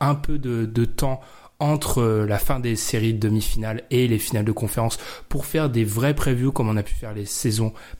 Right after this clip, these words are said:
précédentes. Donc on va commencer à l'Est, hein,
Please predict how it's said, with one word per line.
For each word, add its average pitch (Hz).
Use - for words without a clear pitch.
précédentes. 147
Donc 131
on 160
va 160
commencer 151
à 139
l'Est, 127
hein, 104